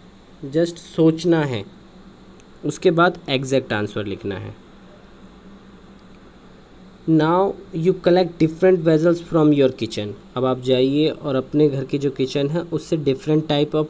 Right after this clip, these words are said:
बर्तन लीजिए, ऐसा बर्तन लेना है जिससे आपको चोट ना पहुँचे, ठीक है। Use the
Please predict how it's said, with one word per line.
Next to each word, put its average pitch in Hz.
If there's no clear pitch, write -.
बर्तन 135
लीजिए, 151
ऐसा 151
बर्तन 170
लेना 175
है 175
जिससे 165
आपको 170
चोट 165
ना 139
पहुँचे, 104
ठीक 147
है। 208
Use 190
the 196